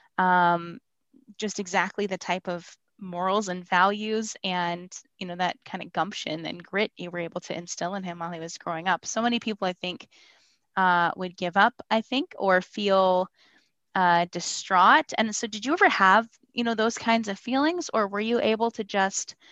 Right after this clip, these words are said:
kind of, uh, you know, like, heel into the ground and, and move forward? Or how did you work through that initial, um, I don't know, is it, was there, like, a grieving process? Was there a loss associated with it? Or was it more,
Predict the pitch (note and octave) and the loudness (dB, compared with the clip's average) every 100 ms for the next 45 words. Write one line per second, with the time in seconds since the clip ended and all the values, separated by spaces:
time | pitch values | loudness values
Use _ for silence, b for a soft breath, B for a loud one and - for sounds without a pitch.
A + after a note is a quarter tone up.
0 | b b b - A3 G#3+ G3+ F#3+ - - | b b b -2 -2 2 0 0 -12 -20
1 | _ _ _ _ _ G#3 G3 F3+ F3+ - | _ _ _ _ _ 2 4 2 -2 -10
2 | _ G3+ F3 A3+ G3+ - - A3+ G#3+ G3+ | _ -4 -2 0 -2 -4 -2 2 2 4
3 | A3+ A#3+ G#3 G3 F#3 G#3+ C4+ B3+ F#3+ F3+ | 2 0 -4 0 4 6 6 2 -2 -6
4 | - F#3 F#3+ G3+ G3 - G3+ A3+ C4+ C#4 | -2 -2 -2 -8 -10 -6 -4 -2 -2 0
5 | G#3 F3+ G#3 B3 C#4 C4 G3 F#3+ - - | 0 0 0 0 0 -4 -6 -8 -10 -10
6 | G#3+ G#3 G3+ F#3+ - b b b _ - | -4 -2 -2 -4 -8 b b b _ -20
7 | F#3 G3 G3 F#3+ F#3+ G3 F#3+ - F#3+ F3+ | 0 2 2 -2 -4 -4 -4 -4 0 2
8 | F3+ F3+ _ _ _ _ _ _ _ _ | 0 -2 _ _ _ _ _ _ _ _
9 | _ - G3 F#3+ F3+ E3+ F#2 - _ _ | _ -2 4 6 6 4 0 -10 _ _
10 | _ - C4 C4 A3 - G3 G3+ - F#3 | _ -6 -2 -2 -2 -2 -2 -4 -6 -8
11 | F#3 E3 E3+ F3 - G3+ C4 C4 - B3+ | -6 -6 -8 -12 -8 -4 -4 -4 0 0
12 | B3 B3+ - G#3 F#3+ E3 E3+ F3 A3 C#4 | 0 -8 -6 -10 -6 -4 0 0 0 -4
13 | B3+ B3 B3 - A#3 A#3 A3+ A#3 - A#3+ | -4 -4 -4 -4 -4 -4 -4 -8 -4 -4
14 | A#3 G3 F#3 F#3 F#3+ F#3 F#3+ G3+ F#3+ F#3+ | -2 -2 -4 -2 -4 -4 -8 -10 -4 0
15 | F#3+ F#3 | 2 2